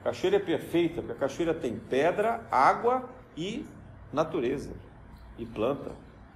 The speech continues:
Então, você junta os elementos dos três reinos, né? E você tem os animais que habitam ali no entorno. Então, é uma, uma energia maravilhosa, uma energia pura.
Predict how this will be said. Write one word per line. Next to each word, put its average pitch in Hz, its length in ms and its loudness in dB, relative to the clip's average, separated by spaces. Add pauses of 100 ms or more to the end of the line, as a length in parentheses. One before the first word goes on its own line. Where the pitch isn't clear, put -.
(640)
Então, 143 120 2
você 196 340 2
junta 175 840 4 (220)
os 117 160 -4
elementos 165 1120 0
dos 127 240 -8
três 202 340 0
reinos, 190 920 -4
né? 156 240 -6 (800)
E 107 60 -6
você 160 280 2
tem 185 160 0
os 185 160 4
animais 165 600 2
que 165 140 0
habitam 139 560 2
ali 120 220 2
no 151 100 0
entorno. 127 520 -2 (400)
Então, 196 320 4
é 185 240 6
uma, 190 380 2
uma 156 200 0
energia 151 1040 2
maravilhosa, 180 920 2 (200)
uma 113 100 -4
energia 135 400 0
pura. 165 420 -4